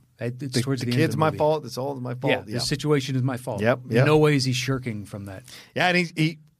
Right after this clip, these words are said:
Speaker 2: he totally puts it on, he totally admits to everything.
Speaker 1: Yes.
Speaker 2: And what he's doing and what's going on. And, um,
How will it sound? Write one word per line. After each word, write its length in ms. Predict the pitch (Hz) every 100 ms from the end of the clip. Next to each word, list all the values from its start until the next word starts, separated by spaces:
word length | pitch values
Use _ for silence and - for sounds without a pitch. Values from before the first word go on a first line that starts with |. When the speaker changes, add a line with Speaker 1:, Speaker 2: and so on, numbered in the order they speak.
| -
Speaker 2:
he 200 | 156 160
totally 560 | 127 156 165 170 170 160
puts 240 | 170 160
it 100 | 165
on, 140 | 160
he 80 | 139
totally 380 | 127 131 151 151
admits 280 | 143 143 131
to 60 | 117
everything. 400 | 101 92 87 - _ -
Speaker 1:
Yes. 140 | 107
Speaker 2:
And 260 | 110 107 101
what 140 | 117
he's 160 | 113 110
doing 260 | 120 120
and 100 | 110
what's 160 | 110 113
going 240 | 120 113
on. 260 | 113 117 117
And, 160 | 107 - - - - _
um, 720 | - 107 104 101 101 98 98